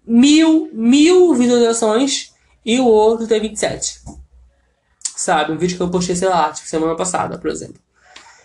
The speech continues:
Então, assim, eu entendo que as sociais são feitas para elas serem postadas e seu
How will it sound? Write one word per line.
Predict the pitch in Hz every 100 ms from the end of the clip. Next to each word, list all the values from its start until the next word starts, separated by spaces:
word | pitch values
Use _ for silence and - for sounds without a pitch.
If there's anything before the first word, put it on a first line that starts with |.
| _ -
Então, | 220 247 285
assim, | 285 254 208 175 175 -
eu | 202 254
entendo | 320 262 247 311 311
que | 311 233
as | 214
sociais | - 202 - 185 165 165 185 - -
são | - 202 214
feitas | - 180 185 202 208
para | - 180 165
elas | 165 165 170 170
serem | 165 156 156
postadas | 160 175 226 214 220 240 254 - _ _ _ - -
e | 226
seu | 226 - 240 240 269 269 262